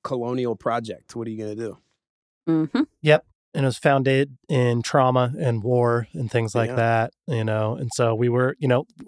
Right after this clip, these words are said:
Speaker 3: how we were talking about in the birth trauma episode, you remember that? And we, like, traumatic births, um, often lead to, like, higher cases in autism and
Speaker 1: Mm.
Speaker 3: neurodivergent things. Um, and that there's, like, statistics that,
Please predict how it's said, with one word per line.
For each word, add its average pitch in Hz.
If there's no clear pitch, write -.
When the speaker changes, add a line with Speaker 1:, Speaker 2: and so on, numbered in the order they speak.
Speaker 3:
how 147
we 156
were 156
talking 160
about 156
in 147
the 131
birth 127
trauma 143
episode, 147
you 135
remember 139
that? 131
And 135
we, 127
like, 131
traumatic 131
births, -
um, 123
often 127
lead 120
to, 117
like, 127
higher 120
cases 117
in 110
autism 113
and 113
Speaker 1:
Mm. 113
Speaker 3:
neurodivergent 113
things. 120
Um, 117
and 117
that 117
there's, 117
like, 110
statistics -
that, 110